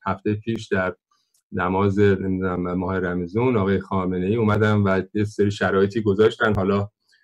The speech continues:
ببینیم که اروپایی‌ها حتی می‌تونن با اون شرایط کار بکنن یا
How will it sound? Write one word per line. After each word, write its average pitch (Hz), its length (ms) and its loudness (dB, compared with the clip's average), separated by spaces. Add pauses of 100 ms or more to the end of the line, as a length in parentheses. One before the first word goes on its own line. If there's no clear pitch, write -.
(140)
ببینیم 98 320 2
که 101 120 0
اروپایی‌ها 95 480 0
حتی 95 180 -2
می‌تونن 95 280 -4
با 92 100 -4
اون 92 80 -4
شرایط 87 400 -4
کار 95 280 -2
بکنن 87 340 -4
یا 85 80 -8